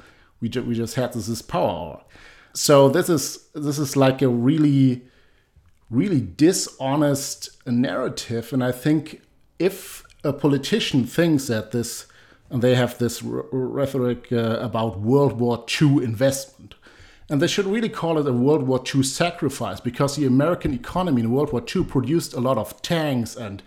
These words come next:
airplanes and ships and, and so on, and, and, you know, um, in this war effort. And, but it didn't make Americans wealthier.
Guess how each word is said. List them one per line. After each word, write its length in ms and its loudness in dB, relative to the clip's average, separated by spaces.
airplanes 760 -2
and 420 -8
ships 680 -2
and, 300 -8
and 160 -4
so 240 -2
on, 220 -6
and, 180 -8
and, 240 -6
you 60 -2
know, 220 -4
um, 460 -2
in 140 2
this 180 4
war 320 2
effort. 460 -8
And, 480 2
but 400 2
it 140 -2
didn't 380 6
make 140 2
Americans 600 4
wealthier. 580 -4